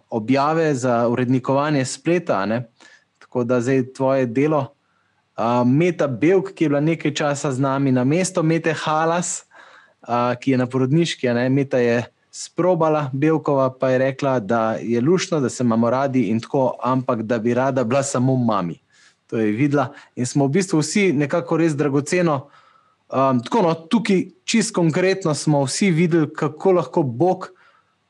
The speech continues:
potencialno konfliktne izkušnje, uh, naredi za lepe. In jih je tudi v tem primeru tega za,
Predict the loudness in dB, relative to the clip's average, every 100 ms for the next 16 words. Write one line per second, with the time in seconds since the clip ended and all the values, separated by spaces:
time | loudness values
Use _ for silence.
0 | _ _ _ _ _ -4 0 2 2 2
1 | 2 4 2 2 0 0 0 -2 0 0
2 | -2 0 0 2 0 2 0 0 0 2
3 | 2 2 2 2 2 2 2 0 -2 -8
4 | -12 -20 _ _ _ 0 2 2 0 -2
5 | -2 -4 -6 -14 _ _ _ _ -8 -6
6 | -2 0 0 0 0 2 2 0 0 0
7 | 0 0